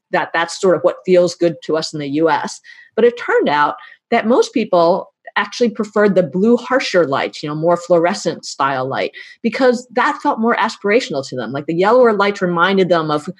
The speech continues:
you know, burning candles, um, in their home, whereas the bright blue lights, you know, blue, blue tinged lights seemed more like the fluorescent lights they saw in the town. Um, and that felt more aspirational to them.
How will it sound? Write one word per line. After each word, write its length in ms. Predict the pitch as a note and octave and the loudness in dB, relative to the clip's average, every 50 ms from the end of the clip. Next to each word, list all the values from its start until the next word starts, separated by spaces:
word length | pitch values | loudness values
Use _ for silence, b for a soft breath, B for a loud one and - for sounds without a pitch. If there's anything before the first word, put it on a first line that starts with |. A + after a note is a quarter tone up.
| b b _ | b b _
you 100 | E3 E3+ | -2 -2
know, 60 | D#3+ | -2
burning 380 | B2+ C#3+ F3 F#3 F#3+ F#3 F#3 F#3 | 0 2 2 2 4 2 0 0
candles, 760 | F#3 - F#3 F3+ F#3 F#3+ F#3 D#3 B2+ A#2+ B2+ E3 F#3+ - B B B B B B B - | -2 -2 -2 -2 0 0 0 0 0 0 -2 -2 -4 -6 B B B B B B B -2
um, 180 | E3 D#3+ D#3 | -2 0 0
in 160 | - F3 F3 | 0 0 2
their 160 | E3 E3 D3+ D#3 | 2 2 0 0
home, 340 | - - C#4+ C#4+ A3+ F#3 | 0 0 2 2 2 4
whereas 300 | F3 F3+ F3 E3+ E3+ E3+ | 4 4 4 4 4 2
the 80 | E3+ E3 | 2 -2
bright 500 | C#3+ - - F3 F#3+ G#3 G#3 - - - | -2 0 0 2 2 2 2 0 -4 -4
blue 240 | - G3 G3 F#3+ F3+ | 0 2 4 4 4
lights, 600 | E3+ G3 A#3 G#3+ F3+ D#3+ F3 - - - - - - | 4 4 4 4 4 2 2 0 -6 -12 -12 -8 -6
you 80 | E3+ | -6
know, 60 | E3 | -6
blue, 260 | C#3 C3 F3 F3+ F3 F3 - | -2 2 4 4 4 2 2
blue 160 | - F3+ F3+ | 0 0 0
tinged 380 | E3+ - - F#3+ G3 F#3+ F#3 - | 0 0 0 2 2 2 0 0
lights 380 | F#3+ G#3+ A3 F#3 F#3 - - B B B B _ | 0 2 2 2 0 0 -6 B B B B _
seemed 300 | _ - - A3+ A3+ A3 | _ 0 2 4 4 4
more 180 | G3+ G#3+ A3+ A3+ | 4 4 2 2
like 160 | G#3+ G#3 G#3 | 2 0 -2
the 80 | G3 | -6
fluorescent 540 | F#3+ - G3 F#3+ F#3+ G3+ C4+ - A#3+ F#3+ D#3+ | -6 -2 -2 0 0 0 -2 -2 -4 -6 -4
lights 280 | D#3 D#3 C#3+ C3+ - - | -2 -2 -2 -2 -2 -4
they 100 | D3 D3+ | -4 -4
saw 320 | - - F3 F3 F3+ F3+ | -4 -2 0 0 2 2
in 80 | F3+ F3 | 2 0
the 120 | D#3+ D#3 - - - | -2 -2 -4 -8 -4
town. 460 | - A#3+ B3 G3 C#3+ G#2+ G2+ C3 E3 B B B B B B - | -2 0 0 2 0 0 -2 -6 -10 B B B B B B -2
Um, 160 | F3 F3 F#3+ | 0 0 2
and 100 | F#3+ F#3+ | 2 2
that 240 | G#3 A3 G#3+ - - | 0 0 -2 -2 -2
felt 180 | A#3+ A3+ A3 | -2 0 0
more 140 | A3 A3 G3+ | 0 -2 -2
aspirational 720 | G3 G3+ A3 - _ A3 G#3 A#3 C#4+ - - - A#2 - | -2 -4 -4 -6 _ -2 -2 -2 -2 -2 -6 -10 -12 -12
to 100 | - - | -14 -14
them. 220 | - F2+ D2+ - | -12 -12 -12 -12